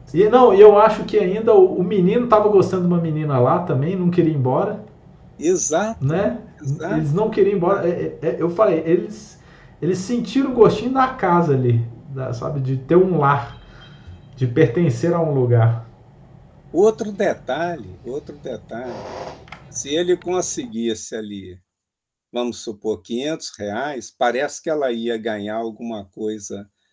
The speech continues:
Speaker 2: é, talvez, fa-, trabalhando lá não sei quanto tempo, parece que ela ia ganhar uns duzentos, trezentos reais,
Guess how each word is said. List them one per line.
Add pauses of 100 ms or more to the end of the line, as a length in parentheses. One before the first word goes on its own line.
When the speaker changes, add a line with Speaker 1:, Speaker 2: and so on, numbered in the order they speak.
(800)
Speaker 2:
é, (120)
talvez,
fa-,
trabalhando
lá
não
sei
quanto
tempo, (140)
parece
que
ela
ia
ganhar
uns
duzentos,
trezentos
reais,